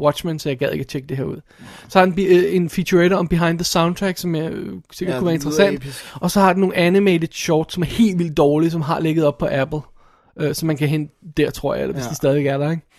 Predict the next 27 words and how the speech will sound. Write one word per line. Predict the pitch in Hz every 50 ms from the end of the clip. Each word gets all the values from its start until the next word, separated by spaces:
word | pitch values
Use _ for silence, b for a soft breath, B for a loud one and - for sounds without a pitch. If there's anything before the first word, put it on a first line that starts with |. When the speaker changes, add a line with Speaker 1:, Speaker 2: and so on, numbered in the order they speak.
| _
Speaker 2:
Oh, | 139 139 147 139 135
det | 117 120
er | 147
bad. | 147 - 127 98 107 123 123 - _ _ _
Speaker 1:
Ja. | - - - - _ _ _ _ _ _ _ _ _ _ _ _ _ _ _ _ _ _ _ _ _ _ _ _ _ _ _ _ _ _ _ _ _ -
Sådan | - 170
noget | 160
med | 147
at | 139 127
forsøge | - - - - 160 151 - - - -
at | - -
forklare, | - - - - 156 156 - - - - - - -
øh, | 175 170 170 - - - - - - - - - _
ekstra | - 156 - - - -
forhistorie | - - - 151 147 139 139 151 - - - 151 - - 160
til | - - - 151
nogle | 143 147
af | 147
de | 143 151
her | 143
drømmesekvenser, | - - - 143 139 139 151 156 147 - - - - - - - - - - 170
men, | 160 151 147 - - -
men | 160 156 160 - - - -
eftersom | 147 - - 175 156 - 160 160 160
jeg, | 160 160 160 160 - -
altså | - 151 135 - 139 120 - _ _ _ _
Speaker 2:
Ja, | 120 120 110